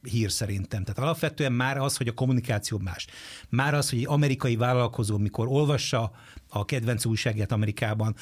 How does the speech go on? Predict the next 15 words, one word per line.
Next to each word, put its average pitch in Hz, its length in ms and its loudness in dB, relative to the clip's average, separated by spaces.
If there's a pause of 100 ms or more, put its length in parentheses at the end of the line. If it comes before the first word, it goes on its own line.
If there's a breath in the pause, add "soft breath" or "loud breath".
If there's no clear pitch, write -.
(280 loud breath)
akkor 220 340 2
nem 143 160 4
arról 127 280 4
olvas, 120 360 2
hogy 110 240 0
éppen 117 440 0
hogy 117 120 2
utálja, 107 460 0 (320 loud breath)
ö, 110 140 0
Magyarországot, 110 920 0
ö, 104 160 0 (100)
az 107 160 -2
aktuális, 107 720 -2
ö, 107 140 2 (380 loud breath)
ö, 113 80 0